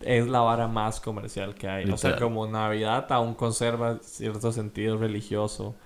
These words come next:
Speaker 1: y cierto sentido como de familia. Pero Halloween es heavy como el, el más, como el más como capitalista de los,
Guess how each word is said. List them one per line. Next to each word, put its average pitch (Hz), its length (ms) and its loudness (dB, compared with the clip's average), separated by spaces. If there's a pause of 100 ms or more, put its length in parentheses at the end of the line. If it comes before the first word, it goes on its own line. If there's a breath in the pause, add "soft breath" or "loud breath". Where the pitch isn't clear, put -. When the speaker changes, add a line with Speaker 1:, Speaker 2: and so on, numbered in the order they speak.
(400 soft breath)
Speaker 1:
y 110 60 -4
cierto 107 320 -2
sentido 107 400 -2
como 117 180 0
de 113 80 2
familia. 98 480 -4 (340 soft breath)
Pero 120 240 2
Halloween 117 580 2
es 127 400 -2 (260)
heavy 131 400 0
como 104 280 -2
el, 90 240 -8
el 95 220 -6
más, 107 720 -2
como 110 480 -4
el 104 240 -4
más 101 360 -6
como 120 200 -8
capitalista 117 1040 -2
de 113 120 2
los, 98 400 -6